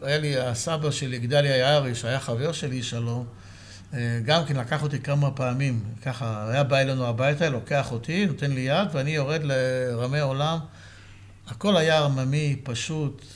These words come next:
זה היה איש שלום. אני זוכר שביקרתי אותו בביתו בשנים האחרונות, שזו הייתה חוויה יוצאת מן הכלל, לבקר בבית שלו, לדבר איתו, לשמוע ממנו.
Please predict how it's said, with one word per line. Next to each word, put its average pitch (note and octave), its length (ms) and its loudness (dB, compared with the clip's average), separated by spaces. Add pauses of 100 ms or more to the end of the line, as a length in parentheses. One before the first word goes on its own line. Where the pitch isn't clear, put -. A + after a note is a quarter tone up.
(240)
זה B2+ 220 0
היה E3+ 300 6
איש C3+ 260 -2
שלום. A2 300 -4 (680)
אני F#3 140 2
זוכר E3+ 300 0
שביקרתי D3 720 0
אותו D3 340 0
בביתו B2+ 580 -2
בשנים C3 520 -2
האחרונות, B2 720 -6 (840)
שזו A2+ 880 -4
הייתה C#3 220 0
חוויה C3 460 -2
יוצאת B2 400 -6
מן B2 140 -2
הכלל, A2 380 -6 (240)
לבקר A#2 360 -6
בבית A#2+ 420 -4
שלו, A2+ 340 -6 (120)
לדבר A#2+ 460 -2
איתו, A#2 500 -6
לשמוע B2 460 -4
ממנו. A#2+ 480 -2